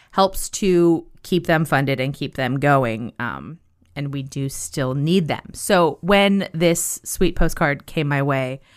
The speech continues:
um, it also supported, <laughs> supported the U S P S, and I got to receive some beautifully hand-drawn porn. What, what is better? Nothing.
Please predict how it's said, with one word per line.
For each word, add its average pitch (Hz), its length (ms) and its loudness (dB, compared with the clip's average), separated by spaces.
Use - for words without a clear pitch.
um, 147 220 2
it - 80 0
also 170 460 2
supported, 220 680 -2
<laughs> - 340 -20
supported 359 540 -4
the 320 80 2
U 247 160 4
S 202 180 -2
P 123 180 -4
S, 120 240 -4
and 240 440 4
I 156 160 2
got 147 180 2
to - 80 -4
receive 131 340 -2
some 135 160 -2
beautifully 127 600 -4
hand-drawn 120 580 -8
porn. - 340 -6
What, 165 460 -6
what 127 180 -8
is 120 160 -12
better? - 300 -16
Nothing. - 300 -20